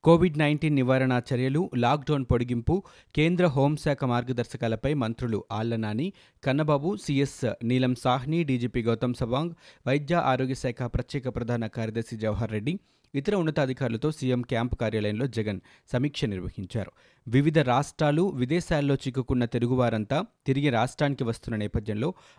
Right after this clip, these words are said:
అనుసరించాల్సిన వ్యూహాలపై ప్రధానంగా చర్చించారు. ప్రతి గ్రామ సచివాలయాన్ని ఒక యూనిట్గా తీసుకొని కనీసం పది నుంచి పదిహేను మందికి క్వారంటైన్ వసతి కల్పించాలని అధికారులను ఆదేశించారు. ఈ పరిస్థితుల్లో కనీసం లక్ష పడకలు సిద్ధం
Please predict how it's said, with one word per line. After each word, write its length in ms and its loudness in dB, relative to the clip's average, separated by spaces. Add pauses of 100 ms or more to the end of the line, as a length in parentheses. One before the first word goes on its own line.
అనుసరించాల్సిన 800 -2
వ్యూహాలపై 600 -2
ప్రధానంగా 520 -2
చర్చించారు. 560 -10 (560)
ప్రతి 380 0
గ్రామ 260 2
సచివాలయాన్ని 680 0
ఒక 200 -2
యూనిట్గా 460 0
తీసుకొని 420 -2
కనీసం 440 -2
పది 300 -2
నుంచి 340 -2
పదిహేను 480 0
మందికి 400 -2 (300)
క్వారంటైన్ 600 2
వసతి 320 -2
కల్పించాలని 680 0
అధికారులను 540 0
ఆదేశించారు. 600 -4 (340)
ఈ 120 4
పరిస్థితుల్లో 600 2
కనీసం 540 0
లక్ష 240 -2
పడకలు 360 0
సిద్ధం 340 -2